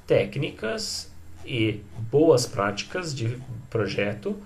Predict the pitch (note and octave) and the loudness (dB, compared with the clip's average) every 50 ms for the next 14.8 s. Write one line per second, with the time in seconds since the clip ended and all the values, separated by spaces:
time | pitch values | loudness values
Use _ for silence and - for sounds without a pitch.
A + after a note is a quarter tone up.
0 | - - - - - - F#3+ G3 G#3 G3 G3+ G3+ F#3 F3 E3 - - E3 D#3 F3 | -18 -20 -20 -20 -8 -2 0 0 0 0 -2 -4 -4 -2 -2 0 0 0 0 0
1 | G#3+ B3+ C4 - F3 E3 E3+ F3 F3 F3+ - - F#3 G#3+ G3+ D3+ A#2 G#2+ A2 A2+ | 0 -4 -6 -4 -4 -4 -4 -4 -6 -6 -6 -4 -4 -2 -2 0 2 2 2 2
2 | A#2+ B2 A#2 A#2 C#3 C#3 C3+ - - A#2 A2+ A2+ A#2 A#2+ - - - - C#3 C#3 | 2 0 0 0 0 -2 -2 -2 -2 0 4 4 4 2 0 -4 -8 -6 -4 -2
3 | B2+ A2 G2+ G2+ G2+ G2+ - - - B2+ B2+ - - - - - - - - - | 0 0 0 0 0 -2 -2 -2 -4 -4 -4 -4 -4 -6 -6 -8 -12 -18 -16 -16
4 | - - - - - - - - - - - - - - - - - - - - | -16 -14 -14 -16 -18 -20 -20 -20 -20 -20 -20 -20 -20 -20 -20 -20 -20 -12 -8 -4
5 | G#2 G2 G2 G2 G2 F#2+ G2 A2+ C3 C#3 C3+ C#3 C3+ C3+ D3 D3+ D3+ G3 G#3 G3+ | -4 -4 -2 -4 -6 -6 -4 -2 0 0 2 2 2 2 0 -2 -2 -4 -4 -4
6 | - - F#3+ G3 G3+ G3+ G3+ - B3 B3 B3 A#3+ - - - - - - - - | -6 -8 -8 -6 -4 -4 -6 -6 -6 -8 -8 -8 -12 -18 -20 -20 -20 -20 -20 -20
7 | - - - - - - - - D3+ C#3+ D3+ E3+ G#3 - - - - - - - | -20 -16 -12 -10 -10 -8 -2 0 2 2 2 0 -2 -6 -10 -16 -20 -20 -20 -20
8 | - - - - D#3 E3 F3+ G2+ G#2 F#2+ A2+ A2 A2+ A#2 A#2+ B2 C#3 D3 D3+ D3 | -20 -18 -12 -8 -6 -4 -4 -2 -2 0 0 2 4 4 2 2 0 0 -2 -4
9 | - - - B2 B2+ C3 C3+ - D3+ B2+ A2 G#2+ G#2+ A#2 A#2 A2 G#2+ G2+ G#2 G#2 | -4 -2 0 0 0 0 0 2 2 2 2 2 2 2 0 0 0 0 0 2
10 | G#2+ A#2+ B2+ C3 - - G2 G2+ - - - - - - - - - - - - | 4 2 2 0 -4 -8 -10 -10 -10 -12 -18 -20 -20 -20 -20 -20 -20 -20 -20 -20
11 | - - - - - - - - - - - - - - - - - - A2 G#2 | -20 -20 -20 -20 -20 -20 -20 -20 -20 -20 -20 -20 -20 -20 -20 -18 -10 -6 -4 -4
12 | G#2 A2+ G#2+ G2+ - A2+ G#2 G2 G2+ G2+ G2 G#2 G#2 G2+ G2+ G2+ - - - - | -2 0 -2 -2 -2 -4 -4 -2 0 0 2 2 2 2 0 0 -4 -6 -8 -6
13 | - G#2 F#2 - - - A2 B2 C3+ C#3+ C3+ C3 C3+ C3 D3+ D#3 D#3 D#3 - - | -4 -4 -4 -4 -2 0 0 2 2 2 2 2 2 2 2 0 0 0 -4 -14
14 | - - D#3+ E3 F3 F3+ F#3 G3 G3+ A3 G3+ G3+ - - - | -12 -8 -6 -6 -6 -4 -2 0 0 0 -2 -2 -6 -8 -10